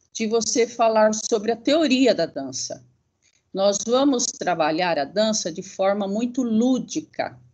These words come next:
sempre na forma de brincadeira, ok? Mas o professor de arte sabe o que está fazendo, sabe o que está trabalhando.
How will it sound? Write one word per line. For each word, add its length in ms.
sempre 1000
na 160
forma 420
de 160
brincadeira, 1040
ok? 680
Mas 680
o 160
professor 680
de 180
arte 340
sabe 540
o 60
que 80
está 200
fazendo, 560
sabe 800
o 60
que 140
está 360
trabalhando. 880